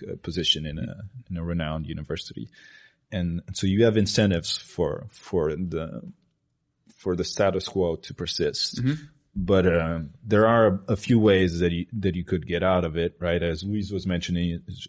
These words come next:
Speaker 1: one, one way is to, for these open journals to start gaining more reputation, right? And to, so that if, okay, getting published in Discrete Analysis, it's a big deal. It, and there's, it has a lot of reputation at-,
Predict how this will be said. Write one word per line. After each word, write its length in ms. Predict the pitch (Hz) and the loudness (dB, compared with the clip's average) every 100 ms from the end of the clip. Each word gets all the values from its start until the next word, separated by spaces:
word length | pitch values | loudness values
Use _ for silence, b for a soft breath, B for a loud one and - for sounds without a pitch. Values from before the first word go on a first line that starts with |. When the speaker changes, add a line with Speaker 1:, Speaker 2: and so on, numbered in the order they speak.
| _ | _
Speaker 1:
one, 420 | 87 87 90 87 | -2 4 4 4
one 220 | 95 92 104 | 2 4 4
way 200 | 101 95 | 6 4
is 160 | 87 | 2
to, 120 | - 82 | -2 -6
for 220 | - 82 | -2 -2
these 200 | 82 92 | 0 2
open 240 | 98 98 | 4 4
journals 360 | 90 92 92 90 | 4 4 2 0
to 100 | 90 | -2
start 320 | - 87 87 | 0 2 2
gaining 460 | 82 85 85 90 - | 0 0 -2 -4 -4
more 140 | 90 | -2
reputation, 720 | 85 82 82 76 - - 107 - | 0 -2 -4 -6 -6 -8 -8 -6
right? 280 | 92 87 87 | 0 0 0
And 120 | 85 | -2
to, 240 | - 85 76 b b | -4 -6 -6 b b
so 180 | b - | b -6
that 180 | 85 85 | -2 -2
if, 160 | 82 87 | -4 -6
okay, 360 | - 82 80 - b b | -2 -4 -4 -10 b b
getting 260 | 98 92 92 | 2 6 6
published 480 | 101 92 92 90 90 | 4 2 0 -2 -4
in 120 | 87 | -4
Discrete 340 | 87 - 113 | -4 -2 -2
Analysis, 720 | 107 98 92 90 - 85 82 _ - | 2 2 2 2 0 -4 -6 _ -16
it's 140 | 95 | -8
a 40 | 92 | -2
big 220 | 90 87 | -2 -2
deal. 400 | 82 78 - 92 _ - | -4 -4 -6 -14 _ -8
It, 280 | 85 85 90 | -6 -4 -6
and 120 | 85 | -4
there's, 360 | 85 78 82 92 - | -4 -4 -4 -6 -6
it 120 | 87 | -4
has 160 | 87 | -4
a 60 | 85 | -2
lot 160 | 85 80 | -4 -4
of 120 | 76 | -4
reputation 540 | 80 - - 98 - | -6 -6 0 0 0
at-, 80 | 80 | -6